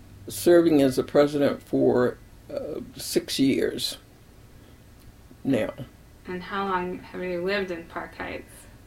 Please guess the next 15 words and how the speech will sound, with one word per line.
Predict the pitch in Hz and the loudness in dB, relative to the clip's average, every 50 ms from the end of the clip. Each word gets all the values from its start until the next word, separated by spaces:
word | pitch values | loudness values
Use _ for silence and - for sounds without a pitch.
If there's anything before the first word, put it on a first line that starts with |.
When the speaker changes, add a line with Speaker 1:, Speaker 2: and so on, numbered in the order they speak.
| - - - | -20 -10 -2
Speaker 1:
I | - - 143 | 2 4 4
l-, | 143 147 151 151 - - 127 | 6 6 4 4 2 0 -2
have | 120 170 123 131 135 | 0 0 2 2 4
lived | 143 147 160 175 180 180 175 - | 4 6 8 8 6 6 6 4
in | - 147 143 | 4 4 2
Park | - - 170 147 143 - - - | 2 4 4 4 4 4 0 -2
Heights | - 135 131 143 127 131 - - - - - - - | 2 4 4 4 4 0 -2 -6 -8 -10 -12 -6 0
off | - 139 135 151 - - 156 | 2 4 4 4 2 0 0
and | 147 139 127 - - | 0 2 0 0 2
on | - 143 143 139 139 135 139 143 143 139 139 - - | 2 4 4 6 4 4 2 2 0 0 -2 -4 -2
for | - 139 131 131 135 143 135 - - 135 135 127 - - - - - - - - - - - - - - - - - - - | 0 2 2 4 4 2 2 2 2 0 0 -2 -6 -14 -20 -20 -20 -20 -20 -20 -20 -20 -20 -20 -20 -20 -20 -20 -8 0 4
more | 147 147 151 151 139 | 6 8 8 8 6
than | 139 143 139 | 6 4 2
twenty | - - - 147 139 135 143 | 2 0 0 2 2 2 2
years. | 131 127 123 - - - - - - - - | 2 2 2 2 0 -2 -2 -4 -6 -8 -10